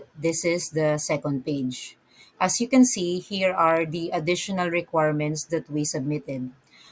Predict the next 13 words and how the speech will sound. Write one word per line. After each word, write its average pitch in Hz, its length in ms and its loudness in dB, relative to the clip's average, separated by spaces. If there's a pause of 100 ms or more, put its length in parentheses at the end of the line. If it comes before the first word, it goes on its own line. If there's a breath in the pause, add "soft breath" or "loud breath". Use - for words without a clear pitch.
(120)
We'll 269 240 4
divide 190 520 4
this 180 160 0
discussion 175 1000 -4 (680)
of 170 220 2
the 170 320 2
requirements 170 680 2
into 165 300 -6
three 139 200 -6
parts. - 640 -6
The 165 120 -4
first 226 440 0
part 170 280 2